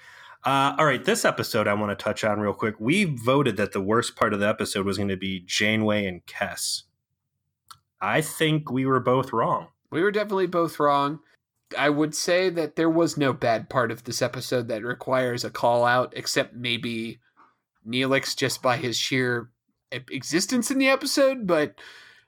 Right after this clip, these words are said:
Speaker 2: uh, his existence in the episode wasn't odious. So
Speaker 1: Yeah, he was also a good, like, grounding factor, like, "Hey, before you go off and realize this wonderful, you know, grass is greener on the other side, Ocampa life,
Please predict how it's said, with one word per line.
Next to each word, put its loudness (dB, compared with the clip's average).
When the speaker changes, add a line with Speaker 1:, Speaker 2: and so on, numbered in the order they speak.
Speaker 2:
uh, 2
his 0
existence -2
in -8
the -2
episode -2
wasn't -6
odious. -2
So -2
Speaker 1:
Yeah, 4
he 2
was 4
also 4
a 2
good, 0
like, 0
grounding 0
factor, 0
like, 0
"Hey, 0
before 0
you 2
go 2
off 2
and -4
realize 2
this -4
wonderful, 0
you -2
know, 0
grass 0
is -6
greener -2
on 0
the 0
other 0
side, 0
Ocampa 0
life, 0